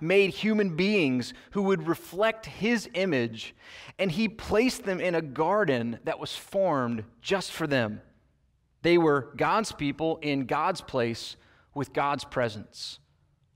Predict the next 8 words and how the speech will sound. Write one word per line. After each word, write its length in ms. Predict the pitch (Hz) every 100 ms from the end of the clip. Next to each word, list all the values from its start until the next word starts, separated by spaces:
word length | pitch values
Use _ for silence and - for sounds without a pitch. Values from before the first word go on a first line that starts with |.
| _
All 360 | 135 160 185 190
was 260 | 175 165 123
good, 720 | 113 131 139 123 113 110 104 - _ _ _ _ _
and 160 | 123 117 -
all 520 | 131 139 139 135 131
was 180 | 127 120
at 160 | 117 -
rest. 580 | 113 101 - - -